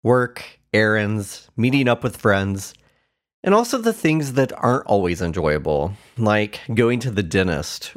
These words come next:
or the inevitable, like navigating the loss of a loved one. No matter who you are, all of these cycles of living happen in some shape or form each year. Now, let's hone in on the latter,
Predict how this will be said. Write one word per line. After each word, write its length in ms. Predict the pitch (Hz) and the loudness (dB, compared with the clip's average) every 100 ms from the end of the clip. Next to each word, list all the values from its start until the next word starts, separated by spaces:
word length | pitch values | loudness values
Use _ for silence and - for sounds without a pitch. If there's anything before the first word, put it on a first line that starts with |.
| - | -2
or 280 | 117 117 113 | 0 2 0
the 200 | 117 110 | 0 0
inevitable, 800 | - 113 107 92 71 71 76 104 - | 0 0 0 0 0 -2 -2 -6 -2
like 420 | 117 120 - - | 0 0 -4 -2
navigating 600 | 98 110 135 139 139 120 | 0 2 0 -2 0 0
the 100 | 92 | 0
loss 380 | 87 90 104 117 | 2 0 0 -4
of 100 | 92 | -2
a 40 | |
loved 300 | 87 85 - | 0 0 -2
one. 380 | 78 78 - 101 _ _ _ _ _ - - - - | -6 -6 -8 -12 _ _ _ _ _ -20 -20 -14 0
No 120 | 160 | 2
matter 260 | 269 277 233 | 2 0 0
who 220 | 110 120 | 0 0
you 240 | 127 151 | 0 0
are, 340 | 147 151 147 - _ _ _ | -2 -4 -8 -12 _ _ _
all 200 | - 165 | 2 4
of 140 | 190 170 | 2 0
these 220 | 170 147 | -2 -2
cycles 420 | - 117 127 113 | 0 0 0 0
of 160 | 107 87 | 0 0
living 360 | 95 92 101 | -2 0 -2
happen 340 | 107 113 - 123 | -2 -2 0 0
in 160 | 104 | -2
some 240 | - 120 113 | 0 -2 0
shape 280 | - 117 117 | 0 -2 -2
or 80 | |
form 360 | 101 104 90 92 | -2 -2 -2 -2
each 320 | - 104 - | -4 -6 -4
year. 380 | 90 80 82 107 _ _ _ _ - - - | -2 -2 -4 -8 _ _ _ _ -20 -20 -4
Now, 460 | 131 131 131 135 - _ _ 147 | 0 2 0 -4 -10 _ _ 0
let's 240 | 185 - | 0 0
hone 260 | 202 196 160 | 0 2 2
in 160 | 135 | 0
on 140 | 123 101 | 0 0
the 120 | 87 | 0
latter, 640 | 85 85 76 - - | 0 0 0 -4 -6